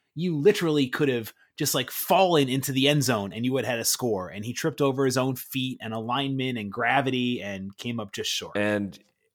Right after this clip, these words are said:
Speaker 2: I think with him, there's, he's missing a lot of confidence.
Speaker 1: It all comes back to confidence. If you think you can do it, again, you've got a big step towards accomplishing your goal. And the Bills have massive goals this year, Jamie. I mean,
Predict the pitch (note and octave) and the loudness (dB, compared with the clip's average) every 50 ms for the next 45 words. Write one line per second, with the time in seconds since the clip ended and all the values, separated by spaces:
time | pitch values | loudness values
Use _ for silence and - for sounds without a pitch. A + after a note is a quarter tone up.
0 | _ _ - G2 G2+ F#2+ E2+ - G#2 F2+ - A2+ G#2 - G2 F#2+ A2+ C#3 D#3+ E3+ | _ _ -2 -2 0 0 -2 -2 -4 -4 -2 -4 -6 -4 -2 -2 -2 -2 -4 -6
1 | - - - - G2+ F#2+ F#2 E2+ - - - - - G#2 G2 F#2 E2+ D#2 F#2 F2+ | -8 -8 -4 -2 0 0 0 0 -2 -2 -4 -4 -4 -4 -4 -6 -4 -4 -4 -2
2 | - - G2 G2 G2 G2+ A2+ A2+ A2+ A2 - - C3+ D#3 F#3 - - - - - | -2 -2 -2 -2 0 0 0 0 -2 -6 -6 -6 -6 -6 -4 -6 -8 -8 -8 -10
3 | - - - - - _ _ - A2 A#2+ A#2+ B2 C#3 C3+ - D#3+ D3 B2+ - C3+ | -10 -10 -10 -10 -12 _ _ -4 -2 2 4 4 4 4 4 2 0 2 2 0
4 | C3+ - - C3 - - B2 G#2 G2+ - G2+ F#2+ G2 - - G#2+ - G#2 G2 - | 0 0 -4 -6 -4 -2 0 -2 -2 -2 -4 -6 -6 -6 -8 -10 -10 -12 -12 -10
5 | - A2+ A2+ - C#3+ C#3+ C#3 C#3+ C3+ A#2+ B2+ B2 B2 C3 C#3 - B2+ B2 - A#2 | -10 -10 -8 -8 -8 -6 -6 -6 -6 -4 -4 -4 -4 -4 -6 -8 -6 -4 -2 -2
6 | G2+ G2 G2 G2 A2+ - _ - - - - - _ - A#2 A2+ G#2 A#2+ A2 G#2 | -2 -2 -4 -6 -10 -14 _ -20 -20 -20 -20 -20 _ -10 -8 -6 -4 -2 -4 -4
7 | G2 F2 E2 - - B2+ B2 C3 C3+ C#3 C3+ C#3 - - - - _ - - - | -4 -6 -10 -6 -2 0 2 2 2 0 -2 -6 -8 -10 -16 -16 _ 0 2 2
8 | - - B2+ A#2 A2+ - - - _ - - - B2 A#2 G#2 G#2 G#2 F#2+ A#2 A2 | 4 4 4 2 2 -2 -6 -20 _ -14 -10 -6 -4 -2 -2 -2 -2 -4 -6 -8
9 | - - A2 G#2 - G#2+ - - A2 G2+ G2+ F#2+ G2 G2+ - - D3 D#3+ F3+ F#3 | -6 -6 -6 -6 -6 -6 -6 -6 -6 -6 -6 -8 -8 -10 -8 -6 -4 -2 -2 -2
10 | F3 E3+ D3 B2+ G#2 F#2+ - C3+ C3+ C#3 D3+ C3+ - C#3 B2 G#2+ A2+ A#2+ A#2 B2+ | -2 -2 -2 -2 -4 -2 -2 0 2 2 2 2 2 0 0 -2 -2 -2 0 2
11 | C#3 C#3+ E3+ E3 - - D#3 B2 G#2+ A#2 A#2+ B2 B2+ C3+ B2 - - A#2 - - | 4 4 4 4 2 0 0 0 0 0 0 0 0 0 -2 -4 -4 -6 -4 -4
12 | - G#2+ F#2+ F#2+ F#2 F2+ G#2+ G2+ G2 G2+ G#2 G2+ G#2 A2+ A#2+ A#2 A2+ A2 G#2+ | -4 -4 -4 -4 -6 -6 -8 -8 -6 -8 -8 -8 -10 -8 -8 -8 -8 -8 -10